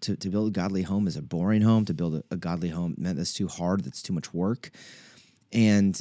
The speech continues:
um, and instead, I think, I think we need to be captivated by the vision that God gives us in the scriptures for what a godly home feels like, with, like, what goes on in a godly home.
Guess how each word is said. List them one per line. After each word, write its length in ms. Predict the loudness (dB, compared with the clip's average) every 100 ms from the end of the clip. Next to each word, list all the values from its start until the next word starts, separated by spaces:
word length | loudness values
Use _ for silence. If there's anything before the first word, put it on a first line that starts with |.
| -4
um, 400 | -2 0 0 -2 -2
and 80 | 0
instead, 460 | 0 0 2 2
I 80 | 2
think, 320 | 2 0 0 -4
I 60 | -12
think 260 | 0 0 2
we 80 |
need 100 | 2
to 40 | 4
be 80 | 4
captivated 960 | 4 4 2 -10 -10 -8 -6 -6 -8 -14 _ _ _ _ _ -8
by 220 | -4 -2
the 100 | -2
vision 720 | -2 6 8 8 4 -6 -6
that 180 | 0 2
God 240 | 4 2 2
gives 200 | 0 0
us 120 | -2
in 60 |
the 60 | -2
scriptures 560 | -2 -2 -2 -2 -6 -6
for 200 | -2 0
what 220 | 0 -2 -8
a 60 | -14 -8
godly 480 | 0 2 2 2
home 640 | 2 0 0 2 0 -2 -6 -14 -20 _ _ _
feels 500 | -12 2 8 8 6
like, 240 | 0 -6 -8
with, 180 | -8
like, 300 | -6 -2 2
what 180 | 4 4
goes 280 | 8 8 8
on 340 | 6 6 6
in 220 | 4 2 -2
a 80 |
godly 480 | 0 0 2 2 0
home. 480 | 0 -2 -2 -6